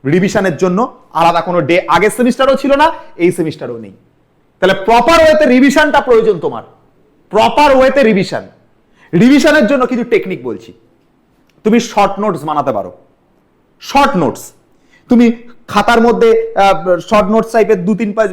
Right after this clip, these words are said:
পেজের মধ্যে তুমি লিখলে, দেখতে দেখতে চলে গেলে। তুমি, আম, আহ, মাইন্ড ম্যাপ বানাতে পারো, বা পার্টিকুলার একটা সেপারেট ডে করতে পারো, যে ডেটে পুরো চ্যাপ্টারটাকে তুমি বসে রিভিশন করবে এবং তার উপর কোয়েশ্চেন সলভ করবে।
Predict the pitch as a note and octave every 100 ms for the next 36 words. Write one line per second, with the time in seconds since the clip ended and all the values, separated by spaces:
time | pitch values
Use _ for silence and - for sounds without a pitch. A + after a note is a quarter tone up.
0 | F3+ G#3+ G#3 G#3 G#3 G3+ G#3 G#3+ A#3 A#3+
1 | - - - D3+ F#3 F#3 E3 E3+ C#3+ G#2
2 | F#2 F#2 - _ _ _ _ _ _ B3+
3 | B3 B3+ - - F#3 F#3+ F#3 F#3 F#3+ F3+
4 | E3+ D#3+ F3 A3+ C4+ C4+ C4 - D#3+ E3
5 | G3 E3+ B2+ G2+ F2+ _ _ _ _ _
6 | _ _ _ _ _ _ C#3 A#3 G3 G3
7 | - A#3 A3+ C4+ C#4+ C#4 C4+ C4+ B3+ B3
8 | C#4 C#4 - - C4+ C4 C4 A#3+ A3 A3+
9 | A3+ - B2+ A#3 A3+ A3+ A3+ C4+ C4 -
10 | G#3+ - A#3+ A#3+ A3+ A3+ F#3 F#3 G3+ F#3
11 | G3 A#3+ G#3 G#3+ G#3+ A3+ - - G3+ G3
12 | F3+ F#3 G3 F#3 F3+ F3+ D#3 B2+ A2+ G#2+
13 | F2+